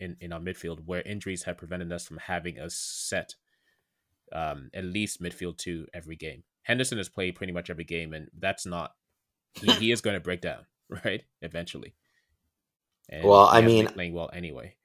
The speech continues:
Speaker 2: I think we're crazy lucky that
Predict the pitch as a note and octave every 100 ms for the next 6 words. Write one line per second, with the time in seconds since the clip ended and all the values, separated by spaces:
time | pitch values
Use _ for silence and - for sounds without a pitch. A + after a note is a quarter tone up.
0 | _ A2+ C3 B2 B2 A#2+ G#2+ G2+ G2 F#2+
1 | F2+ - - - - - C3 B2+ C3 C3+
2 | C3+ C3+ B2 A2+ F#2 F#2 F#2+ - D2 C2+
3 | - - - - - - - F#2+ F#2 F2+